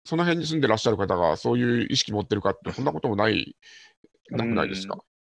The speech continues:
Speaker 2: まあ、そうですね。まあ、やっぱり、あの、合理的な意識を持ってる人も多いんですけど、
Speaker 1: うん。
Speaker 2: ただやっぱり、あの、山の近くに住んでいて、山岳信仰が残っている町なので、
Speaker 1: おお、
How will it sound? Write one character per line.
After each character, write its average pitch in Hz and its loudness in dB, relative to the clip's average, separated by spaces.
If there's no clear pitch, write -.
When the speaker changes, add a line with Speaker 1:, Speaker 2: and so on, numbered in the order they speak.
Speaker 2:
ま 156 0
あ、 - -4
そ 220 4
う 131 2
で 110 2
す - -10
ね。 160 0
ま 185 2
あ、 147 4
や 120 2
っ - -10
ぱ 165 2
り、 95 -6
あ 107 -2
の、 90 -8
合 107 4
理 113 -4
的 - -4
な 104 0
意 127 0
識 - -4
を 104 2
持 113 -2
っ - -4
て - -2
る 95 0
人 - -10
も 98 -2
多 117 2
い - -4
ん 117 -6
で 101 0
す - -14
け 90 -6
ど、 92 -4
Speaker 1:
う - -10
ん。 76 -12
Speaker 2:
た 226 2
だ 151 6
や 131 6
っ - -6
ぱ 220 2
り、 104 -6
あ 113 -6
の、 101 -4
山 151 2
の 180 4
近 185 -2
く - -2
に 104 -2
住 127 -6
ん 117 -4
で 98 0
い 95 -6
て、 92 0
山 143 -2
岳 147 0
信 170 0
仰 104 0
が 92 -2
残 95 -4
っ 113 0
て - -2
い 92 0
る 90 -6
町 95 0
な 98 0
の 90 -12
で、 95 4
Speaker 1:
お 107 4
お、 - -8